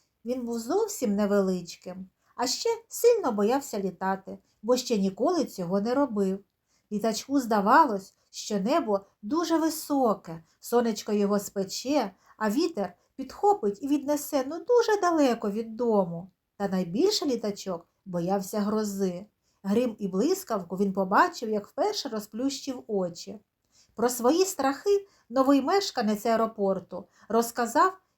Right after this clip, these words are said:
іншим літакам. "Це просто тому, що ти ще ні разу не літав", промовив великий аеробус. Він був тут найбільший, літав часто, тому всі літаки вважали аеробуса головним. "Так, сонечко від нас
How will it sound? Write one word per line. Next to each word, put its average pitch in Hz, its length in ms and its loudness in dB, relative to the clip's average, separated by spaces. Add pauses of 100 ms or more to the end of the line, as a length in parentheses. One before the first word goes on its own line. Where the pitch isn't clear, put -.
іншим 226 580 -4 (160)
літакам. 208 720 -2 (680)
"Це - 160 -4
просто 392 340 4
тому, 381 260 0
що 359 180 -2
ти 339 160 -4
ще 349 200 -2
ні 349 120 -4
разу 349 280 4
не 339 140 0
літав", 294 560 4
промовив 214 420 2
великий 226 420 0
аеробус. 208 760 2 (360)
Він 226 140 -2
був 226 140 2
тут 226 160 -2
найбільший, 196 960 0 (160)
літав 226 320 2
часто, 262 640 2 (260)
тому 240 200 0
всі 254 240 -4
літаки 226 420 0
вважали 262 500 4
аеробуса 233 560 2
головним. 254 680 0 (360)
"Так, 339 400 4 (220)
сонечко 285 500 0
від 254 160 -2
нас 262 260 -2